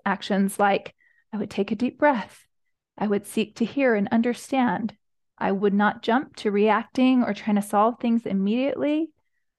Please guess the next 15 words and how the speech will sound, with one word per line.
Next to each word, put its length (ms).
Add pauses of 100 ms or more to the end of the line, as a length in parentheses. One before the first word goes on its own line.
(340)
And 100
it 100
could 180
even 280
be, 320
"I 100
would 220
ground 400
myself 560 (320)
and 160
seek 500 (120)
inspiration 840
from 140
the 80
Spirit." 640